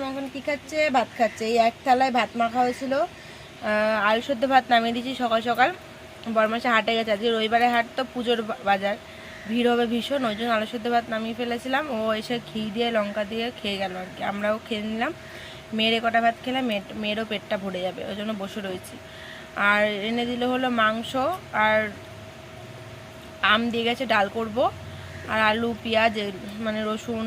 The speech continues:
এসব দিয়ে গেছে, মাংস রান্না করবো। মাংস দুভাবে রান্না করবো, মাংসের পা নিয়েছি, পাটাকে আলাদা করে কষা করব, আর মাংসের ঝোল করব আলাদা করে, আর হলো টক ডাল করব। তিন পদের রান্না হবে আলাদা আলাদা করে, ঠিক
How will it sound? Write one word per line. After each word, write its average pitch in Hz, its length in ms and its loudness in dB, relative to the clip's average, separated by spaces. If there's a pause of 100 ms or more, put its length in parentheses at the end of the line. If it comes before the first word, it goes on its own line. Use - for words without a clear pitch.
এসব 214 280 -6
দিয়ে 196 180 -2
গেছে, 202 160 -2
মাংস 196 260 -4
রান্না 202 280 -2
করবো। 202 180 -6
মাংস 220 240 2
দুভাবে 233 380 2
রান্না 214 260 4
করবো, 202 160 -4
মাংসের 208 380 -4
পা 208 100 6 (120)
নিয়েছি, 202 380 -6 (540)
পাটাকে 220 440 6 (200)
আলাদা 214 240 6
করে 233 240 -2
কষা 220 240 2
করব, 233 260 0 (460)
আর 202 140 0
মাংসের 202 440 -4
ঝোল 202 200 -2
করব 214 240 -2
আলাদা 190 300 0
করে, 196 200 -6 (1200)
আর 214 220 2
হলো 214 200 0
টক 196 260 2
ডাল 190 220 2
করব। 185 180 -4 (280)
তিন 240 220 0
পদের 220 280 0
রান্না 190 280 2
হবে 190 240 -4
আলাদা 175 300 2
আলাদা 165 200 -4
করে, - 240 -8
ঠিক 302 140 -2